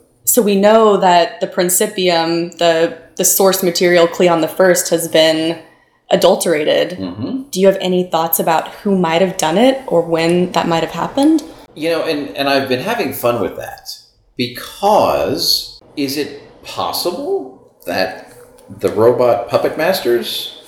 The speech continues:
Speaker 2: actually did that? Or the other, the other thing that I've had is, did the Shadow Master actually do this?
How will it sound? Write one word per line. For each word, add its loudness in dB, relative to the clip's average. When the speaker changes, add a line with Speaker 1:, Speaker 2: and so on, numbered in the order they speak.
Speaker 2:
actually 0
did 0
that? 0
Or 0
the 2
other, 0
the -4
other 0
thing -4
that -2
I've -4
had -4
is, -2
did -2
the -6
Shadow 0
Master -12
actually -14
do -16
this? -10